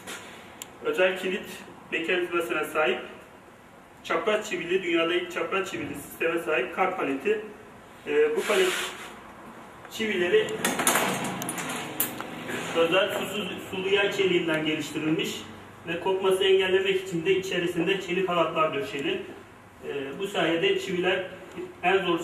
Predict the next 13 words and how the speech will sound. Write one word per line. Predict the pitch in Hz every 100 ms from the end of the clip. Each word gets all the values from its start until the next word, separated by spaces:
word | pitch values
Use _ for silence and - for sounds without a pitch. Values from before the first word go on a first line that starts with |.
| -
şartlarda | 175 180 175 170 165
bile | 151 160 180
hiçbir | 180 170
şekilde | 165 165 151 175 196
paletten | - 170 170 165 190
kopup | 185 151 208 -
düşmüyor. | 170 - 139 147 - - - - - - - - - - - - - - - - - - - - - - - - -
Böyle | 202 208 180 185 - - -
aracımızın | 180 185 190 196 202
önüne | 208 196 185 202
şu | 214 214
şekilde | 170 165 160 175
seriyoruz. | - 190 147 147 165